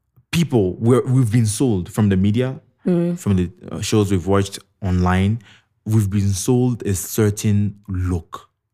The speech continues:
Speaker 1: of love. And that look
Speaker 2: Everyone trying to generalize their love to fit that narrative.
Speaker 1: Exactly. And that, guess what? There's something about that narrative. Can you guess what that is?
Speaker 2: Uh.
Speaker 1: Is that it's perfect.
Speaker 2: It's not.
Speaker 1: Th-, no, like, what is portrayed,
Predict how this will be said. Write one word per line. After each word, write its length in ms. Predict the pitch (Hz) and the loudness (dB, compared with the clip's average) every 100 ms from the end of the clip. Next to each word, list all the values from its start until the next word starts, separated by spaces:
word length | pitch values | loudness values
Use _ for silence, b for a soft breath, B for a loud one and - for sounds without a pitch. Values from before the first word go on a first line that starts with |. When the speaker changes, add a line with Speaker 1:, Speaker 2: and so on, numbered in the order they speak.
| _ _ _ _ _ _ 110 | _ _ _ _ _ _ -4
Speaker 1:
of 120 | 92 | -2
love. 320 | 87 80 - _ _ _ _ _ _ _ _ _ - | -2 -4 -8 _ _ _ _ _ _ _ _ _ -2
And 160 | 107 110 | 2 2
that 120 | 139 | 2
look 440 | 110 95 90 - _ b b | 0 0 -2 -10 _ b b
Speaker 2:
Everyone 340 | 269 311 294 | 2 4 2
trying 200 | 233 247 | 4 2
to 100 | 233 | 2
generalize 640 | 165 180 175 170 175 190 170 | 0 0 2 2 2 2 2
their 120 | 160 | 2
love 400 | 170 156 - - | 2 0 -6 -6
to 80 | 170 | -6
fit 300 | - 180 - | -6 -8 -4
that 260 | 156 147 | -4 -2
narrative. 500 | 156 151 156 151 - | -4 -2 -4 -6 -2
Speaker 1:
Exactly. 380 | 131 107 127 123 | 0 2 0 0
And 120 | 120 | 0
that, 120 | 143 151 | 0 0
guess 180 | 160 | 0
what? 160 | 127 95 | 0 0
There's 120 | 104 | -2
something 240 | 147 143 127 | -2 0 0
about 140 | 101 | 0
that 80 | 104 | 0
narrative. 440 | 92 95 127 123 | 0 0 -2 -4
Can 100 | 107 113 | 0 2
you 60 | |
guess 200 | 104 98 | 2 0
what 80 | 98 | 0
that 200 | 95 90 | 0 -2
is? 200 | 87 - _ - | -4 -8 _ -10
Speaker 2:
Uh. 160 | 160 151 - | -8 -8 -6
Speaker 1:
Is 120 | 98 | -2
that 200 | 92 - | -2 -2
it's 200 | 104 - | -4 -6
perfect. 560 | - 104 90 95 - - _ _ _ _ _ _ - | -2 -2 -2 -8 -16 -20 _ _ _ _ _ _ -10
Speaker 2:
It's 200 | - 220 | -2 4
not. 320 | 196 180 - | 4 4 -2
Speaker 1:
Th-, 420 | - - - 135 | -12 -14 -6 2
no, 200 | 214 214 | 6 6
like, 280 | - 139 113 | 6 2 2
what 340 | 123 143 160 | 2 2 2
is 120 | 123 98 | 0 0
portrayed, 680 | 113 104 - 123 101 87 | 0 -2 0 0 2 -2